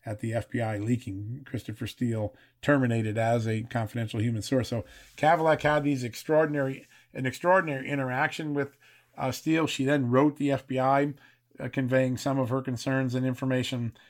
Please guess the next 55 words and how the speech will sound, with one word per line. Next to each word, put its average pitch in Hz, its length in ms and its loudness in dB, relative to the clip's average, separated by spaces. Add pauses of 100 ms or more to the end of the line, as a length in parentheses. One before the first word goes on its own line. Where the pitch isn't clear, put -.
(120)
She 170 240 -4
could 139 180 -2
be 135 100 4
a 117 80 2
very 127 360 4
important 123 420 -2
witness. 117 320 -6
And 127 120 -6
finally, 160 500 2 (380)
there 151 100 -2
are 147 40 -2
two 254 200 2
names 202 320 2
on 170 120 2
here 165 140 -2
that 131 160 -2
we 107 100 -8
haven't 165 280 0
talked 156 260 0
about 120 260 -2
often, 151 460 0 (400)
but 135 200 -2 (180)
for 151 160 -6
me 190 200 0
personally 156 540 0
have, 131 300 0 (160)
uh, 147 100 -8 (180)
uh, 143 220 -6
evoked 143 460 0
some, 117 380 -8
uh, 113 200 -6
mystery 151 420 -2
and 131 80 0
intrigue 147 600 -2 (260)
for 147 140 -4
some 247 240 0
time. 156 320 -2
And 135 120 -4
now 147 200 4
they're 143 160 0
on 139 120 0
a 123 40 -4
subpoena 143 420 0
list 147 240 0
where 117 220 -2 (260)
senators 131 500 2
can 113 180 -6
potentially 131 520 0
question 135 400 -2
them 143 160 -2
and 113 80 -4
obtain 123 420 -4
documents 127 520 -2
from 135 100 -2
them. 151 240 0